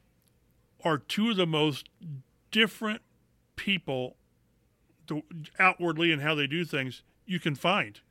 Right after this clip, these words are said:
And it worked, but it worked. But if you've got a G M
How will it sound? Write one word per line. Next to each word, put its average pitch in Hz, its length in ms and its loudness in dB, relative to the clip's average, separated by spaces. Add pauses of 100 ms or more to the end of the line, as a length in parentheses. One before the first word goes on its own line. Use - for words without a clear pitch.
(540)
And 180 160 8
it 151 80 2
worked, 170 340 4 (160)
but 165 140 6
it 139 120 4
worked. 160 440 4 (1080)
But 160 160 -2
if 139 160 -2
you've 214 220 0
got 214 180 4
a 165 80 2
G 170 400 2
M 165 300 0